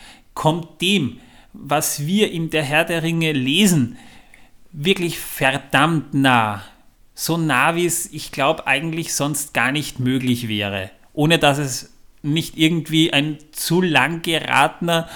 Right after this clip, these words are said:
und dramaturgisch nicht unbedingt guter Film war. Denn man muss eins leider dazu sagen, und das merkt man beim Herr der Ringe schon, Tolkien ist kein, ist kein Literat. Er hat das Buch geschrieben,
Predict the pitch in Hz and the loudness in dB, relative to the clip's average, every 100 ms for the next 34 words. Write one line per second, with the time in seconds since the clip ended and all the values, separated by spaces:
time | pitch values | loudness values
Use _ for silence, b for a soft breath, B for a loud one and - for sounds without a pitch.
0 | B B B 156 151 147 143 147 147 - | B B B -4 0 0 2 2 0 -2
1 | - 160 170 156 - 147 - - 143 147 | 2 2 4 0 0 -2 -4 -4 -2 0
2 | 139 139 135 - 135 127 135 123 - 120 | 2 0 -2 -4 -2 -2 -4 -4 0 4
3 | 120 110 104 101 B B B B 135 151 | 4 2 -2 -2 B B B B 2 4
4 | 156 160 - - 135 156 156 143 131 143 | 2 0 -4 -2 0 0 -2 2 2 2
5 | 151 135 - 156 180 - 127 139 165 147 | 0 -2 -4 -4 -4 2 2 2 0 -4
6 | 139 139 135 117 117 - 165 151 135 127 | -4 -6 -4 -4 -4 -6 -8 -4 -4 0
7 | 127 123 131 120 117 117 - 139 165 b | -2 -2 -4 -4 -6 -6 -4 -4 -6 b
8 | b b b b - - - 131 156 - | b b b b -20 -8 0 0 0 -4
9 | 175 175 160 B B B B B - - | -2 -4 -8 B B B B B -20 -20
10 | - - - - 185 175 - - 156 180 | -20 -20 -20 -4 -2 -2 -4 0 2 2
11 | 180 160 120 - - - - 180 - 165 | 0 -6 -12 -20 -20 -20 -12 -8 -4 0
12 | 165 156 170 - 147 160 127 - - - | 0 0 -2 -2 2 4 4 0 -12 -18
13 | _ _ _ _ _ _ _ _ - - | _ _ _ _ _ _ _ _ -20 -6
14 | 135 165 180 165 170 151 - 117 131 180 | -2 -2 -2 -4 -2 -2 -2 -4 -2 2
15 | 240 240 B | 2 0 B